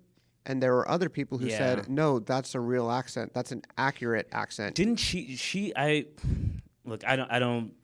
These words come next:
Speaker 2: again, like I said, it's been so long, but from what I remember, like, she chose that accent or based that accent
Speaker 1: Yeah.
Speaker 2: on, like, uh, people that she actually knows.
Speaker 1: Uh,
Speaker 2: Like, that wasn't just, like,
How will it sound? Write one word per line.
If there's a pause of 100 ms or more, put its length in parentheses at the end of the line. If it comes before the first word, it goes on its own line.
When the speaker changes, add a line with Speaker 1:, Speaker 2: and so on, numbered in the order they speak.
Speaker 2:
again,
like
I
said,
it's
been
so
long,
but
from
what
I
remember,
like,
she (800)
chose
that
accent
or
based
that
accent (260)
Speaker 1:
Yeah.
Speaker 2:
on, (180)
like,
uh,
people
that
she
actually (600)
knows.
Speaker 1:
Uh, (100)
Speaker 2:
Like,
that
wasn't
just,
like,